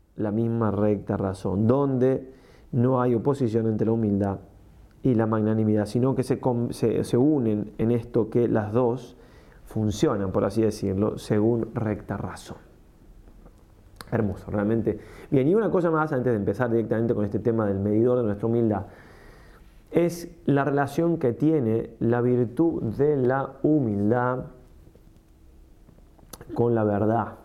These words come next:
y por tanto la soberbia con el error. En el Padre Fuentes,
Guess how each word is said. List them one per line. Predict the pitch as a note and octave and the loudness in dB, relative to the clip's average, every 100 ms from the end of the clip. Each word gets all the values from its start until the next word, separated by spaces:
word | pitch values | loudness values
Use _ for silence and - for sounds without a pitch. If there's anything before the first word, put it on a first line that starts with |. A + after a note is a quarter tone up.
| - | -8
y | A#2 | -4
por | A2 A#2 | -2 -2
tanto | A#2 A#2 A#2+ A2+ | -2 -2 0 0
la | G#2+ | 0
soberbia | G2+ A#2 G#2+ A#2 A#2+ A2+ G#2+ A2 A2+ - - - - - - | -2 0 2 2 0 0 0 0 -4 -12 -20 -20 -20 -20 -8
con | G2+ | -2
el | G2+ | 0
error. | G2 G2 F#2 E2+ - - - - - - - - - - - - - | 0 0 -2 -4 -10 -18 -20 -20 -20 -20 -20 -20 -20 -20 -20 -20 -4
En | B2 A#2 A2 | -2 0 2
el | E3+ | 0
Padre | - D3 C#3+ | 0 0 0
Fuentes, | C#3+ F3+ E3 C#3 D#3+ E3 | 0 0 2 2 0 0